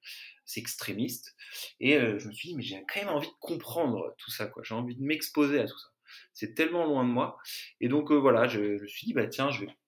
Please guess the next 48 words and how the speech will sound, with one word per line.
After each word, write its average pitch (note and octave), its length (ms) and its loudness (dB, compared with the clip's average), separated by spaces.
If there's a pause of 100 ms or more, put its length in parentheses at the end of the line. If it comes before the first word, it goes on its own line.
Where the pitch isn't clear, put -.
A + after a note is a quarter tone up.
parcourir D#3+ 440 -4
cette A2+ 160 -2
route C#3+ 240 -2
de C#3+ 80 4
la B2+ 140 4
soie E3 260 0
qui - 100 -8
traverse G#2+ 540 -6
plusieurs E3+ 320 -2
pays B2+ 280 2
musulmans B2 640 2
et - 160 -6
qui - 160 -10
ont G#2+ 80 -4
des G#2 160 -4
courants D#3 440 -4
en B2+ 40 -2
plus, B2+ 500 -10 (360)
euh, G2+ 200 -4 (720)
euh, F#2+ 160 -14 (160)
religieux C3 480 0
différents. » A#2+ 560 -2
Il A#2 60 -4
y F#2+ 40 -4
a F2+ 60 -8
du - 140 -20 (640)
il F#2+ 60 -8
y F2+ 40 -8
a - 20 -8
les F2 80 -10
sunnites, D3 500 -4
il - 40 -8
y - 40 -6
a - 20 -10
les - 80 -8
chiites, - 680 -6
il G#2+ 80 -12
y G2+ 40 -8
a F#2+ 140 -8
des F#2+ 300 -10
ismaélites, C3 920 0
il A2 60 -12
y - 20 -8
a F#2 60 -8
un G2 160 -10
peu A2 120 -8
de G2 360 -8
wahhabites, G#2+ 480 -4